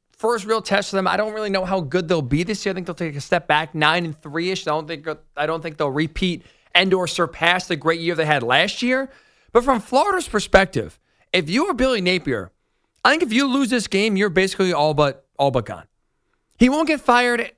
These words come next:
on Sunday. I think he'll get fired at the end of the season, but if you lose this game, I just don't know how he, he's justifying or saving his job now going forward. This has not been a very good start to the tenure for Billy Napier right now in the one season and two games he's been in Gainesville.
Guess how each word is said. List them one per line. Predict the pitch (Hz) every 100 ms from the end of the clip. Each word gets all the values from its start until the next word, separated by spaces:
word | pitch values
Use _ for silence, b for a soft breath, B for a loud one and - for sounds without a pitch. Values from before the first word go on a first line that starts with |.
| _ _ -
on | 202 226
Sunday. | - 202 185 175 180 175 b b b _ _ _ -
I |
think | 208
he'll | 247
get | 220 208
fired | 202 208 202
at |
the | 190
end | 190
of |
the | 151
season, | - 214 185 156
but | 143
if | 135
you | 151 254 277
lose | 311 220
this | 214 240
game, | - 196 220 233 233 _ _ _ _ _ -
I | 214
just | 247 -
don't | 208
know | 190
how | 170 175 165
he, | 147 - 170
he's | 156 175 127
justifying | - 185 196 196 190 185 151
or |
saving | - 165 147
his | 143 -
job | 135 127
now | 120
going | 117 113 107
forward. | - 95 92 - _ _ _ _ _ _ _ _
This | 180 208
has | 208
not | 190 202
been | 202
a | 170
very | 165 175
good | 160 156
start | - 160
to | 160
the | 147
tenure | 156 151 143
for | 143
Billy | 127 147 143
Napier | 143 143 143
right | 139
now | 139 135 135 b b b
in | 170
the | 170 160
one | 147 185 185
season | - 185 160
and | 147
two | - 185
games | 165 170 156
he's | 175 147
been | 151
in | 127
Gainesville. | 156 160 127 104 107